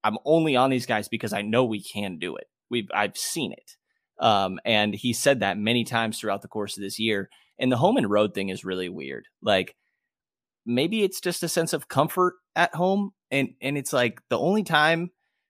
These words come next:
they've had really bad losses outside of maybe, like, the loss to the Knicks at M S G is the only one that pu-, comes to mind. Like, most of their bad losses were at home. And I d-, I don't know what it is. They're also way better offensively at home.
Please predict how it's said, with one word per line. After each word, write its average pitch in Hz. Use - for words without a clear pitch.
they've 123
had 135
really 127
bad 113
losses 123
outside 127
of 131
maybe, 135
like, 117
the 107
loss 110
to 131
the 107
Knicks 107
at 117
M 117
S 110
G 123
is 139
the 151
only 151
one 151
that 120
pu-, -
comes 151
to 131
mind. 127
Like, 117
most 151
of 320
their 247
bad 117
losses 113
were 110
at 104
home. -
And 117
I 123
d-, 151
I 131
don't 185
know 180
what 156
it 160
is. 151
They're 117
also 196
way 139
better 147
offensively 147
at 143
home. 160